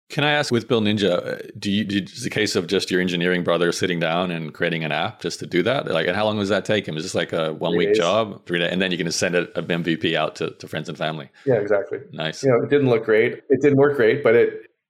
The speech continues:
Speaker 2: looked and it kinda worked. So, you know, we sent that out. And the cool thing was after, you know, two or three weeks, we were getting, like, fifteen to thirty signups a day, which meant that, like, someone out there was sharing it and, like,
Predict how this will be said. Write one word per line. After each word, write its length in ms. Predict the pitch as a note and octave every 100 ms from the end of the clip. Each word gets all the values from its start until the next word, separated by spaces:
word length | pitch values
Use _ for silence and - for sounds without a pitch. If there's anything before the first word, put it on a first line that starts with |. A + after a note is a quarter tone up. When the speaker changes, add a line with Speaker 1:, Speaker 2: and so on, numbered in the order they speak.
| _ A#2
Speaker 2:
looked 340 | A2+ D3+ -
and 120 | A#2
it 120 | G#2+
kinda 220 | - B2+ G#2+
worked. 340 | G2+ C3 -
So, 520 | - G#2 G2 F#2+ F#2+
you 100 | -
know, 100 | G#2+
we 120 | F#2+
sent 160 | G2 G2
that 120 | G#2
out. 180 | G#2+ G2+
And 120 | G2 F#2+ - - _ -
the 80 | C3+
cool 180 | G3+
thing 140 | A3 F#3+
was 100 | C#3+
after, 400 | - G#3+ G#3 E3+
you 120 | C#3
know, 300 | A#2+ G#2+ G#2+ -
two 140 | D3
or 40 |
three 200 | C3+ B2+
weeks, 360 | A2+ D3 G#2 -
we 120 | A#2
were 100 | A#2+
getting, 220 | A#2+ D3+
like, 240 | C#3+ A2+ -
fifteen 320 | A#2+ - B2
to 80 | G#2+
thirty 220 | G#2+ G2+
signups 360 | G2 F#2+ G2 -
a 60 |
day, 340 | F2+ F#2 - - _ _ _ _ -
which 200 | G#2+ A2+
meant 280 | A#2 C3 B2
that, 220 | G#2 G#2
like, 300 | G#2 G2+ G2+
someone 460 | - - D3 C3+
out 160 | A#2 A#2
there 100 | G#2+
was 140 | G2
sharing 400 | - B2 A2 G#2
it 280 | G2 F#2+ F#2+
and, 300 | - F#2+ F#2+
like, 260 | F#2+ F#2+